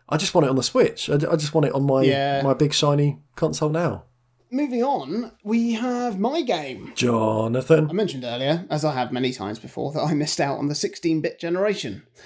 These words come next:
Speaker 2: I also missed out on the N sixty-four.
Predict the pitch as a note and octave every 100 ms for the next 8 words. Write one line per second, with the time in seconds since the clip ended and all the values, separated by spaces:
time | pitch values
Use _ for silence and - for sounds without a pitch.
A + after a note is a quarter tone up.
0 | - - - - E3 E3 E3 E3 G#3 G3
1 | F3 D#3+ D#3 D#3 - D#3 D3+ E3+ D#3 -
2 | D#3 D3+ D#3 - - D3 F3+ F3+ A3+